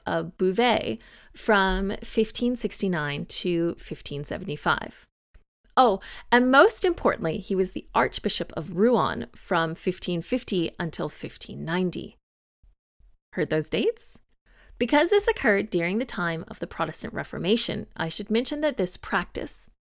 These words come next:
that of holding multiple ecclesiastical offices or benefices,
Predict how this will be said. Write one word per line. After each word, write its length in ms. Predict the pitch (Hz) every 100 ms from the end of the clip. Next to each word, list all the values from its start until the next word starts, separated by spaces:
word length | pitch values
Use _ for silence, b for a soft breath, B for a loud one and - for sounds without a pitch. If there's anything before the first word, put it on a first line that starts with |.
| -
that 300 | 175 175 -
of 120 | -
holding 520 | - 190 180 175 175
multiple 440 | 180 202 262 254 240
ecclesiastical 840 | 220 240 240 214 185 - - - 190
offices 560 | 202 233 214 185 - B B B B
or 120 | 202
benefices, 800 | 185 233 247 233 - 165 156 -